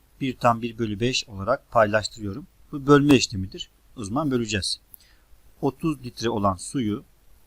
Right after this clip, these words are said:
bir tam bir bölü beş litrelik bidonlara paylaştırıyorum, bölüyorum.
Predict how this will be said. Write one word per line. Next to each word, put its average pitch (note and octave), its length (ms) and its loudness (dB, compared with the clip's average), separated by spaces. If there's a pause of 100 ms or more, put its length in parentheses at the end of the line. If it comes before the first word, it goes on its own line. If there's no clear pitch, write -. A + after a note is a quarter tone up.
(160)
bir C3+ 140 -6
tam A2+ 340 0
bir A#2 200 -4
bölü A2 240 -2
beş A2 320 -2
litrelik G#2 500 -12
bidonlara G#2 400 -4
paylaştırıyorum, G#2+ 720 -8
bölüyorum. G2 360 -4